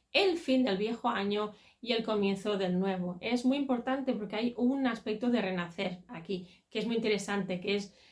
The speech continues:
nos hace recordar la rueda, ¿eh? La rueda del, del tiempo, la rueda celta y todo lo que sea circular. Em, entonces lo que vemos es que hay una transición entre la luz y el, del verano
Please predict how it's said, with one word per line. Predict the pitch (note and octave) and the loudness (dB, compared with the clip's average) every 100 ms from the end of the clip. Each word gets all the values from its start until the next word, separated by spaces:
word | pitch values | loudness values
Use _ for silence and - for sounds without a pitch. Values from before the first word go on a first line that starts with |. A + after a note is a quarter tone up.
| _ - | _ -4
nos | G#3 G3+ F#3+ | -2 0 -2
hace | G3+ G3 | -4 -4
recordar | A#3+ A3 G3+ F#3+ G3 G#3 G#3 | -4 -2 -2 2 2 2 0
la | G3 G3+ - - | 2 2 -2 -10
rueda, | F3+ G3+ G3 F#3 G3 | -4 0 0 0 -4
¿eh? | A3+ | -6
La | - F#3 | -6 -4
rueda | G3 G3+ | 0 0
del, | G3 F#3+ F#3+ F3 | 0 -2 -2 -4
del | F#3+ E3+ | -6 -6
tiempo, | A3 G#3+ G#3+ | -4 -4 -2
la | G#3 | -4
rueda | F#3+ F#3+ F#3+ F#3+ - _ _ _ | -2 -2 -2 -4 -8 _ _ _
celta | G#3+ G3 - F#3+ - - _ | -2 -2 -2 -8 -10 -18 _
y | G#3+ G#3 | -4 -4
todo | G#3 G#3 | 0 0
lo | G#3+ | 0
que | G#3 | -2
sea | - G3+ | -4 -4
circular. | G3 A#3+ - - F3+ F3 - - _ _ - - _ - | -4 -8 -8 -8 -8 -8 -12 -18 _ _ -20 -20 _ 4
Em, | B3 B3 A#3+ A#3+ A#3+ A#3+ A#3+ A#3+ - - | 8 8 8 6 6 6 4 0 -8 -8
entonces | A3+ B3 A#3+ | 0 2 4
lo | B3 | 2
que | A#3 | 2
vemos | A3+ A3+ | 0 0
es | |
que | C4 | 0
hay | B3 | 2
una | G3+ | 2
transición | G3+ G#3+ G#3 A#3 G#3+ - A#3 G#3+ - | 0 -2 -2 -2 -4 -4 -2 -2 0
entre | C4 C#4+ D4 | -2 -2 -2
la | C#4 | 0
luz | C4+ C4+ | 2 2
y | B3+ | 0
el, | A3+ - G3+ | -2 -4 -2
del | G#3 G#3 | 0 2
verano | G3 G3+ A#3 A#3+ F4 G#4 | 2 2 2 0 -2 -8